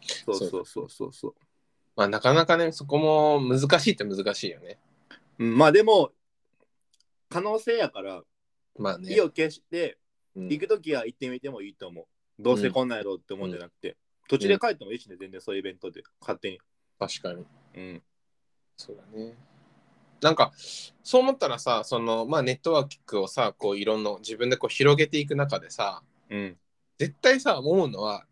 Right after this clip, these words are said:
Speaker 2: 向き不向きもあると思うよ。
Speaker 1: あるね。まずコミュ力必要や、ですから。
Speaker 2: うん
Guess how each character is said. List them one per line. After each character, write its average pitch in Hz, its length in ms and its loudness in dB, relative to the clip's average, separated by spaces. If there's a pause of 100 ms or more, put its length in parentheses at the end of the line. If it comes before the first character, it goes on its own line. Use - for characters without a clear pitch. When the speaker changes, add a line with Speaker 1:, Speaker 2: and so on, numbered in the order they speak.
Speaker 2:
向 180 260 2
き - 140 -2
不 185 140 2
向 147 120 2
き 123 100 -8
も 104 80 -2
あ 101 40 0
る 95 80 -4
と 92 100 -12
思 95 140 -12
う 80 60 -18
よ。 - 160 -20 (460)
Speaker 1:
あ 117 100 6
る 139 120 8
ね。 151 220 -4 (200)
ま 160 140 2
ず 147 80 -6
コ - 60 -2
ミ 170 80 2
ュ 202 40 -4
力 190 180 2
必 139 240 -10
要 135 120 0
や、 117 100 -4
で 127 140 -10
す - 100 -16
か 98 140 -12
ら。 92 80 -14
Speaker 2:
う 90 40 -14
ん - 40 -16